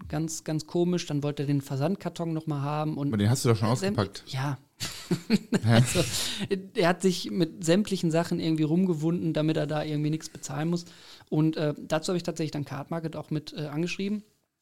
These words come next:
Speaker 1: Und da kommen wir jetzt zum interessanten Teil.
Speaker 2: Ja.
Speaker 1: Ihr habt bei solchen Sachen, dadurch, dass es auch Händler sind bei Card Market, ein Widerrufsrecht.
Speaker 2: Mhm.
Speaker 1: Ganz
Speaker 2: Weil die
Speaker 1: normal,
Speaker 2: gewerblich, äh,
Speaker 1: weil die
Speaker 2: ag-, agieren.
Speaker 1: gewerblich agieren.
Speaker 2: Ja.
Speaker 1: Richtig.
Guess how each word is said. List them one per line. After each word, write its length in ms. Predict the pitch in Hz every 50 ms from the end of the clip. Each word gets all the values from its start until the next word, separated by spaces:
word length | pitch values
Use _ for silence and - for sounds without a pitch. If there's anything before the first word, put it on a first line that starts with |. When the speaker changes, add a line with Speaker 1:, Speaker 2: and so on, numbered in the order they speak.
| _ _ - -
Speaker 1:
Und 120 | 165 147
da 80 | 147 139
kommen 180 | - 160 156 151
wir 80 | 143
jetzt 160 | 139 139 -
zum 180 | - 143 139 147
interessanten 500 | - 156 139 - 131 - 135 143 - 175
Teil. 240 | 160 175 170 175 180 175
Speaker 2:
Ja. 180 | 107 104 98 104 - - - - _ -
Speaker 1:
Ihr 140 | 151 139
habt 200 | 139 - - -
bei 120 | - 240 214
solchen 300 | 156 156 160 160 - 156
Sachen, 400 | 139 143 135 - - 170 175 - - _ _ _ _ _ _ _ _ _ _
dadurch, 420 | - - 139 135 147 165 180 170
dass 180 | - 156 143 139
es 160 | 131 135 -
auch 160 | - - -
Händler 380 | - 139 139 139 139 - 175 170
sind 160 | 190 190 -
bei 100 | 180 156
Card 280 | - - 147 139 - 151
Market, 400 | 143 139 139 - 190 185 - - - - - - _ -
ein 360 | 143 131 127 135 156 180 220 - -
Widerrufsrecht. 720 | - 262 294 233 170 135 - - - 135 - - - - _ _ _ -
Speaker 2:
Mhm. 320 | 135 127 120 131 156 - - - - - - - - _ _ -
Speaker 1:
Ganz 160 | - 139 165 113
Speaker 2:
Weil 60 | 107
die 60 | 113 113
Speaker 1:
normal, 120 | 123 139 170 175 170 139
Speaker 2:
gewerblich, 100 | 117 - 117
äh, 40 | -
Speaker 1:
weil 200 | - 113 113 - 175
die 80 | 208
Speaker 2:
ag-, 0 | 196
agieren. 160 | 175 156 117
Speaker 1:
gewerblich 520 | 139 139 147 160 - - 165 160 - - -
agieren. 340 | - 147 139 135 135 139 135 - - -
Speaker 2:
Ja. 140 | 165 - -
Speaker 1:
Richtig. 200 | - - -